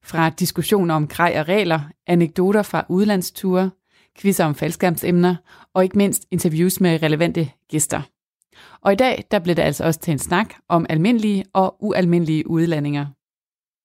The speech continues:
Og nu er vi så nået til vejs ende af første time af Talentlab.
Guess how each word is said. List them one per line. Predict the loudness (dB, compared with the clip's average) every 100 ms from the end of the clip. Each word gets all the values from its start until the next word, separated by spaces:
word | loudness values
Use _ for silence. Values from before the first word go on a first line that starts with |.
| _ _ _ _
Og | 2
nu | 2
er |
vi | 2
så | 0 0
nået | 2 0
til | 0 -4
vejs | -2 -2 -4
ende | -2 2 2 0
af | -2 -2
første | -2 -4 -4
time | -8 -2 0 0
af | -2
Talentlab. | -4 -2 -2 -2 -6